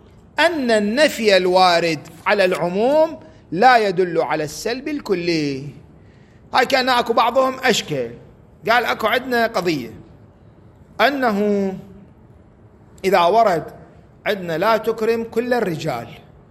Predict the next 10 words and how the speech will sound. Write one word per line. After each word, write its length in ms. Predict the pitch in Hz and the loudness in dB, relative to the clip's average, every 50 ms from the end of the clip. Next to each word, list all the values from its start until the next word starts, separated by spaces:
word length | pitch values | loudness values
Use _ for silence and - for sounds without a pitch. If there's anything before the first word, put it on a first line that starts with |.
| _ - - - - - - - - - - - - - - - - - - - - - 117 | _ -20 -20 -20 -20 -20 -20 -20 -20 -20 -20 -20 -20 -20 -20 -20 -20 -20 -20 -20 -18 -12 -6
النفي 360 | 143 180 196 196 - 156 143 | -2 -2 -2 -2 -2 -4 0
إذا 120 | 147 147 | 2 2
ورد 260 | 151 180 202 214 - | 4 4 2 0 0
على 220 | - - 214 196 185 | 0 0 0 0 0
كل، 280 | 190 - 180 160 143 - - - - - - - - - - - - - _ - - - - - - - - - - 160 | 0 -2 -2 -2 -2 -6 -10 -16 -20 -20 -20 -20 -20 -20 -20 -20 -20 -20 _ -20 -20 -20 -20 -20 -20 -20 -20 -8 -2 0
قال 100 | 175 180 | 0 2
هذا 180 | 185 165 147 | 2 0 0
ما 120 | 143 170 233 | 0 0 0
يلزم 360 | 269 254 226 180 185 185 165 - - 180 | 2 2 0 0 -2 -4 -4 -4 -8 -8
أنه 520 | 170 170 170 165 156 160 160 151 147 156 | -6 -4 -4 -4 -2 -2 -4 -4 -6 -8